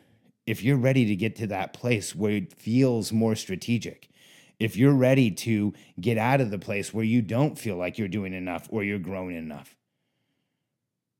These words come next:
I want you to just remember, lower pressure and noise in your life obsessively, relentlessly, and continuously.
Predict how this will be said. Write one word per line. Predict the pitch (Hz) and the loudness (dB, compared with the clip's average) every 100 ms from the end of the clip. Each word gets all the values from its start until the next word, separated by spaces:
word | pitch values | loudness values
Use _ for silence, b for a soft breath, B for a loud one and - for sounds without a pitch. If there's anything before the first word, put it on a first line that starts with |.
| _ _ _ - | _ _ _ -10
I | |
want | 104 92 | -6 -4
you | 104 | -4
to | 92 | -6
just | 82 101 - _ | -6 -8 -8 _
remember, | 95 92 87 87 - - _ _ _ 78 | -10 -6 -6 -8 -10 -18 _ _ _ -6
lower | 85 98 92 78 69 - _ - | -2 0 0 -4 -12 -20 _ -8
pressure | 95 85 92 90 | -8 -8 -8 -10
and | 92 85 | -10 -10
noise | 82 82 - | -8 -10 -12
in | 78 | -14
your | 76 | -14
life | 73 76 71 - | -12 -10 -10 -10
obsessively, | 85 82 - 92 - 80 76 | -12 -8 -6 -6 -6 -8 -10
relentlessly, | 76 82 87 82 80 80 | -10 -8 -10 -10 -12 -12
and | 76 | -10
continuously. | - 76 80 76 80 - _ | -12 -12 -12 -12 -16 -20 _